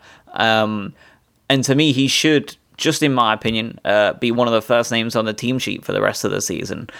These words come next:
I think he provides something different. I think he provides something, uh, new and unique, and I think that he should be getting a game every single week. I think he could be the difference at times,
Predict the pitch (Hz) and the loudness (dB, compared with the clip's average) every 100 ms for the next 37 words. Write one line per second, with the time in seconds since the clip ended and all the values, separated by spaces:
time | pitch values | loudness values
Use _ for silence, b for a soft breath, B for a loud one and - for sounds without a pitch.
0 | B B 120 123 104 120 107 110 104 104 | B B -2 -2 -4 -6 -2 0 2 2
1 | - 117 107 107 104 120 - 160 - B | 2 -2 -2 -4 -2 -2 2 0 -2 B
2 | B B - 117 117 107 110 113 113 - | B B -4 -4 -6 -6 0 2 2 0
3 | - 117 101 117 110 104 - - 98 98 | -2 -2 -2 -6 -4 -6 -10 -2 2 2
4 | 92 76 - - 107 107 117 135 123 107 | 2 0 -6 -8 -4 0 2 2 2 0
5 | 110 110 120 139 113 104 - 110 - - | -2 0 -2 -4 -4 -4 -4 -6 -4 -4
6 | 120 120 113 104 110 101 98 98 98 98 | -2 -2 -4 -4 -4 -4 -6 -2 -2 -4
7 | - - 104 104 104 101 95 98 92 - | -8 -2 -2 -2 -6 -6 -6 -4 -6 -8
8 | - 104 104 107 110 107 98 104 92 90 | -6 -2 -2 -2 -2 -2 -4 -4 -4 -2
9 | 101 92 92 - - 95 95 95 - | -2 -2 -6 -6 -2 -2 -2 -4 -8